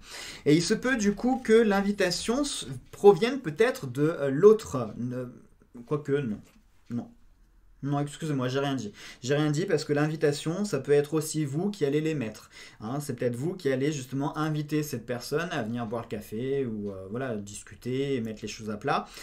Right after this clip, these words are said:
Mais l'invitation peut aussi venir de l'autre côté. Donc, euh, non, les, les deux, les deux peuvent être valides. Mais ici, on nous parle de se libérer d'une emprise, hein, et se libérer d'une manipulation.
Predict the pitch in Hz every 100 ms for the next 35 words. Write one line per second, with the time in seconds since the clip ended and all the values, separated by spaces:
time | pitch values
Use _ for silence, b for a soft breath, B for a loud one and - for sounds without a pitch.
0 | B - 131 135 143 143 139 190 151 139
1 | 127 127 160 131 147 170 139 127 127 135
2 | 143 143 143 139 113 104 90 113 113 120
3 | 120 127 113 117 113 123 135 127 170 175
4 | 143 139 160 214 170 160 160 151 139 123
5 | 107 95 B B B B 147 170 175 220
6 | 208 202 196 208 226 175 143 147 160 165
7 | 196 202 185 202 170 143 170 - - 139
8 | 120 110 123 143 123 120 131 135 151 175
9 | 170 127 139 170 170 160 139 135 -